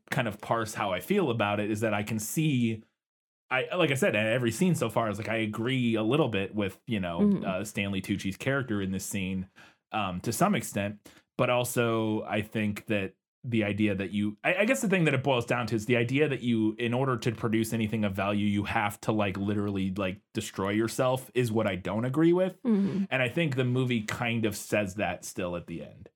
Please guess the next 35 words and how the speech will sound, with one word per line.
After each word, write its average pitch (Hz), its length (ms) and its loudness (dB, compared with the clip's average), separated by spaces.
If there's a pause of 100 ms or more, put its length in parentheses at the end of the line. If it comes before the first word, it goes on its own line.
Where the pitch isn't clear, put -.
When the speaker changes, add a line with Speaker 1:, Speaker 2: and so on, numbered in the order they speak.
(280)
Speaker 1:
A 151 60 2
little 147 240 4
Speaker 2:
Yeah. 87 60 -2 (100)
Speaker 1:
bit. - 120 -14 (220)
Not, 202 240 2
not 214 160 0
entirely, 117 640 0
obviously, 98 500 -2
but 104 180 -4
at 127 120 -4
least 170 220 4
to 156 80 0
some 120 300 -2
extent, 98 460 -4 (260)
I 104 120 -2
think 117 240 0
it - 100 -4
still 110 300 -2
says, 98 580 -2 (380)
in 117 120 0
order 117 340 2
to 117 140 0
really 117 340 4
achieve 107 380 0
great 107 340 0
things, 104 360 -2
you 107 140 4
have 101 320 -2
to, 110 100 -4
like, 90 320 -4 (480)
ruin 113 380 2
your 90 160 -2
l-, 95 260 -4
life, 85 540 -8
basically. - 600 -10